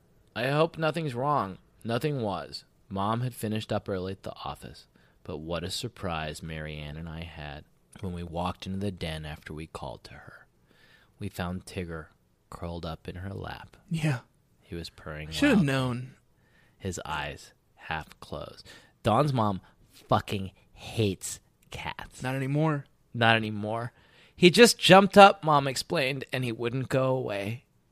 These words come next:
Speaker 1: Before I knew it, he was asleep." She cleared her throat and then added,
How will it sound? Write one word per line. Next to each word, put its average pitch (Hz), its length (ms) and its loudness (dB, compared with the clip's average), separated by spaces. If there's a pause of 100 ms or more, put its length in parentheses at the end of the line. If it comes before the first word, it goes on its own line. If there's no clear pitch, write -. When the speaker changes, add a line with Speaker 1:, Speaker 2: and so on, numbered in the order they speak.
Speaker 1:
Before 127 400 0
I 131 80 4
knew 127 260 2
it, 131 140 -2
he 123 120 -2
was 117 160 -2
asleep." 110 500 -4 (760)
She - 240 -12
cleared 107 300 0
her 104 80 0
throat 98 500 -4 (120)
and 104 120 -4
then 104 100 -2
added, 101 440 -4